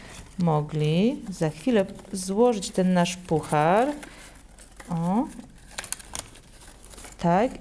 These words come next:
I później będziemy mogli sobie to wszystko tutaj posklejać. Ja sobie z-, e, smaruję dwa, e, nasze tutaj te prostokąciki klejem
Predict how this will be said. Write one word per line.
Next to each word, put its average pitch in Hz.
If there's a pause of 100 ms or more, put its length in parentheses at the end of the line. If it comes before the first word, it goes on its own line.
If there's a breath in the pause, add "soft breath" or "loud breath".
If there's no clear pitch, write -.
I 359
później 320
będziemy 254
mogli 226
sobie 220
to 359
wszystko -
tutaj 214
posklejać. 214 (560 loud breath)
Ja 240
sobie 226
z-, 220 (580)
e, -
smaruję 220 (400 loud breath)
dwa, 190 (960)
e, 165
nasze 175
tutaj 165
te 160 (280)
prostokąciki 180
klejem 160